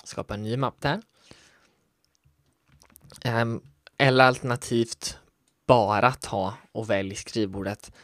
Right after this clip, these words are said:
Ehm, om du har en huvudmapp som du väljer,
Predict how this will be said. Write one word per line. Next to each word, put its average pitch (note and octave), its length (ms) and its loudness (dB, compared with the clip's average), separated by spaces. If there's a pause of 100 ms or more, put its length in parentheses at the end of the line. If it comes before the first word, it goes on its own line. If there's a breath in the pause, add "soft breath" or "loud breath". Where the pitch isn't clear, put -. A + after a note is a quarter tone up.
(420 soft breath)
Ehm, F2+ 240 -8 (120)
om A#2 280 -2
du A#2+ 60 4
har A#2 220 6
en A#2 120 -2
huvudmapp B2+ 580 0
som A2 160 -8
du A2+ 260 -12
väljer, A#2 500 2